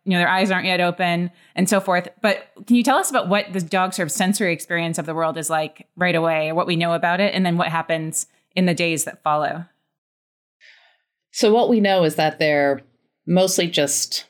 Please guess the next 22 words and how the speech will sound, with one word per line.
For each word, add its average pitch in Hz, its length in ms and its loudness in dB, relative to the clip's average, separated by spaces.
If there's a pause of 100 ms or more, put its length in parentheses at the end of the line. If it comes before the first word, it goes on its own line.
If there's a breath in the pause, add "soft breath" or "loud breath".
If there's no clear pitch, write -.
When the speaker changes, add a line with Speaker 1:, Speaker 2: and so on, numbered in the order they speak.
(300)
Speaker 2:
tactile 151 880 -2
and 151 140 0
olfactory 123 680 -4
creatures - 720 -6 (300)
when 135 320 0
they're 127 140 0
born. 117 520 -2 (840)
And 127 500 4 (140)
they 135 100 2
have 139 180 0
almost 170 360 2
no 147 140 4
motor 131 240 0
skills 120 680 -2 (540 soft breath)
except 147 260 -2
for 135 240 0
sucking 120 600 -4 (340 soft breath)
and 147 100 2
a 143 60 2
little 156 280 2
bit 147 180 0
of 135 260 0